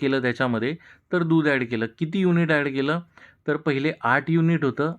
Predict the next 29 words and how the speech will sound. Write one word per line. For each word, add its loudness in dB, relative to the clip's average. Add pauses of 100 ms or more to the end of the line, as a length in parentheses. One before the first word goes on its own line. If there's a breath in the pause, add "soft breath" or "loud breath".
(120)
आता -6
बारा -2
युनिट -2
झालं -6
आहे -10 (420)
आणि -2
एका -2
युनिटची 0
व्हॅल्यू -2
आपल्याला -2
माहिती -2
आहे -6
किती -4
आहे, -2 (640 soft breath)
अ, -4
आठ 0
आणि -2 (200)
बारा 0
म्हणजे -2
टोटल 0 (240)
चार 4
युनिट 0
आपण -2
काय 0
टाकलं -2
आहे, -2 (520 soft breath)
दूध 0
टाकलं -2
आहे. -8